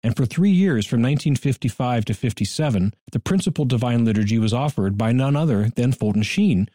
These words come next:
who was bi-ritual. More than eighty-five thousand were in attendance at that liturgy in nineteen fifty-five, and a special sanctuary and altar was constructed with a forty-foot high image of Our Lady of Perpetual Help extending up behind the altar. That year, he actually worked with both Radio Free Europe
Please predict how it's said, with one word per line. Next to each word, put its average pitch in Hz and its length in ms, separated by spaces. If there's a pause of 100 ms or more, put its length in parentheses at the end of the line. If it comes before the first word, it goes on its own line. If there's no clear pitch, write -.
(200)
who 139 80
was 117 140
bi-ritual. 101 640 (220)
More 175 160
than 175 180
eighty-five 175 540
thousand 156 460
were 120 100
in 127 80
attendance 123 540
at 95 80
that 110 140
liturgy 110 420
in 98 60
nineteen 110 320
fifty-five, 107 720 (220)
and 117 100
a 104 40
special 170 320
sanctuary 135 520
and 113 120
altar 135 300
was 104 180
constructed 113 600
with 95 120
a 92 40
forty-foot 185 680
high 135 400
image 120 340
of 107 100
Our 110 140
Lady 127 300
of 113 80
Perpetual 113 440
Help 101 280 (100)
extending 120 500
up 110 220
behind 101 300
the 98 80
altar. 117 340 (200)
That 185 260
year, 107 260 (240)
he 175 100
actually 175 300
worked 151 300
with 113 160
both 123 180
Radio 160 400
Free 175 240
Europe 139 400